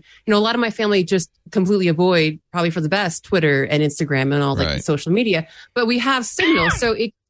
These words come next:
Speaker 1: I don't know. I might actually post a workout, workout story to Signal and
Speaker 2: Hmm.
Speaker 1: see, you know, if my fam appreciates it. I don't, I, I don't know. It could just, then no one will ever say anything. I'll just embarrassingly stop
Speaker 2: I
Speaker 1: posting.
Speaker 2: wish I could get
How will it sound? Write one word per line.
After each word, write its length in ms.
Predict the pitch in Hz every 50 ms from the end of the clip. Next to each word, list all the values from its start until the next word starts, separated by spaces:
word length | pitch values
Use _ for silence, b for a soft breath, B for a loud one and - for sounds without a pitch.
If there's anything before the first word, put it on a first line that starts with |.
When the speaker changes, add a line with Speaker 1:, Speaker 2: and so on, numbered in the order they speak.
| _ _ _ _ _ _ _ _
Speaker 1:
I 120 | - 247 359
don't 200 | 403 440 440 339
know. 200 | 294 330 302 220 -
I 200 | 180 226 277 285
might 200 | 277 311 330 320
actually 400 | 311 302 311 311 - - 330 311
post 280 | - 285 294 302 285 -
a 60 | 294
workout, 580 | 269 285 294 294 - 285 262 240 220 214 - -
workout 460 | 208 220 254 269 254 311 262 214 196
story 540 | - - - 233 226 220 220 220 220 214 220
to 140 | 220 233 214
Signal 440 | - - 254 277 285 220 190 175
and 160 | 165 170 180 180
Speaker 2:
Hmm. 60 | 160
Speaker 1:
see, 160 | 151 220 208
you 160 | 196 - 220 220
know, 140 | 202 175
if 160 | - - 180 190
my 140 | 196 190
fam 360 | 185 - 214 208 202 202 196 -
appreciates 640 | 185 - 220 233 262 - - 165 147 139 - -
it. 160 | 156 143 -
I 80 | 170 185
don't, 160 | 214 220 -
I, 160 | 208 214 214 -
I 120 | 208 208
don't 260 | 180 196 185 180 170
know. 180 | 175 156 156 160
It 160 | - 170 165
could 180 | - 180 156 139
just, 260 | - 151 143 143 - -
then 320 | 160 151 147 143 139 -
no 180 | 156 160 151 143
one 120 | 143 139
will 80 | 135 -
ever 220 | - 135 127 135
say 120 | 131 - 135
anything. 300 | 131 131 135 - 135 135
I'll 140 | 127 120 -
just 320 | - - 131 - - b b b b b b -
embarrassingly 600 | 160 147 139 135 135 135 - - 147 139 139 135
stop 340 | - - 151 147 - - -
Speaker 2:
I 140 | - 156 226
Speaker 1:
posting. 160 | 254 208 151
Speaker 2:
wish 260 | 151 190 208 - -
I 120 | 156 123
could 160 | - - 104 90
get 320 | 98 95 92 90 - -